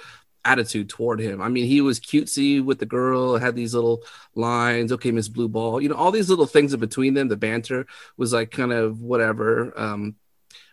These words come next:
but he had a little bit of a darkness to his personality. So I think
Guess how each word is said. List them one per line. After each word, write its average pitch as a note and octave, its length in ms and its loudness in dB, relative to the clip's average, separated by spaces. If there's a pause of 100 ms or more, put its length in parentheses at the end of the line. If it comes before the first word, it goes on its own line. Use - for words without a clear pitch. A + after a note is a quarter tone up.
but C3 360 2 (320)
he C3 480 4
had C3 220 4
a B2 60 2
little B2 200 0
bit A2 120 -2
of G#2+ 60 -6
a G2+ 60 -4
darkness A2+ 680 -4
to A2 80 -4
his A2 140 -4
personality. G#2 680 -6
So - 180 -4
I A#2 40 -2
think D#3 240 -2